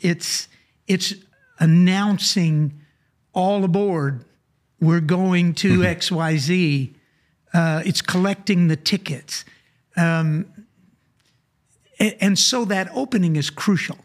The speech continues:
Speaker 2: Mm.
Speaker 1: Um, teaching beginning preachers, young preachers, um, inexperienced preachers,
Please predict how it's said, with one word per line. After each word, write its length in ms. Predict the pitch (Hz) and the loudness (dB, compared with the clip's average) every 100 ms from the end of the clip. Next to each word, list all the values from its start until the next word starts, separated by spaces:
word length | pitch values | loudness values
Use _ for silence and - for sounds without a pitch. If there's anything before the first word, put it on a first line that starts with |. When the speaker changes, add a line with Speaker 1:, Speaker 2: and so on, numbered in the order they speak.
| _ _ 107 | _ _ -2
Speaker 2:
Mm. 160 | 92 - _ _ _ _ - | -2 -4 _ _ _ _ -2
Speaker 1:
Um, 500 | 175 175 165 185 - - | 0 0 -2 -4 -10 -4
teaching 420 | 254 240 226 196 | 0 0 2 2
beginning 520 | 175 156 190 190 180 | 0 0 0 2 0
preachers, 560 | 170 185 151 185 170 143 | 0 -4 -2 -2 -2 -2
young 240 | 170 170 | 0 0
preachers, 680 | - 175 156 - 165 156 - _ _ _ _ _ | -2 -4 -4 -2 -2 -4 -8 _ _ _ _ _
um, 680 | 185 160 156 156 160 196 - _ _ _ _ _ - 233 247 _ - | -2 0 0 -2 -2 -4 -8 _ _ _ _ _ -10 -10 -12 _ -2
inexperienced 760 | 185 185 - 190 180 170 143 - | 0 2 0 0 0 0 -2 -4
preachers, 520 | 165 151 156 147 - | -4 -2 -2 -4 -6